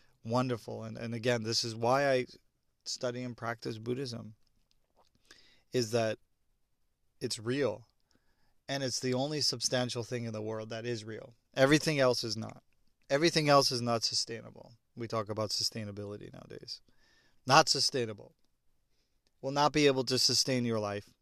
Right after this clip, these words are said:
Will not be able to sustain, uh, sustain your happiness or anything. And that actually from that well, if you take it from the poisonous well of suffering,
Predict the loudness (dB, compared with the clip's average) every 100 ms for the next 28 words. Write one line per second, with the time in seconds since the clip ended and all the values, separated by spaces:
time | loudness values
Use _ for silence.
0 | _ -8 0 2 2 2 2 0 -4 -4
1 | -4 -6 -8 -12 -12 -10 -12 -14 -10 -6
2 | -2 0 0 -2 -4 -8 -4 -2 -2 -4
3 | -4 -2 -4 -6 _ _ _ _ _ _
4 | _ -4 -2 -2 -2 -6 -14 -16 _ _
5 | _ _ _ _ _ _ _ _ _ -2
6 | 2 4 4 4 2 2 2 4 4 4
7 | 2 2 4 4 4 0 -6 -10 -10 -4
8 | 0 2 2 0 -2 -4 -4 -6 -2 0
9 | 0 -4 -4 0 0 0 0 0 0 -2
10 | -6 -8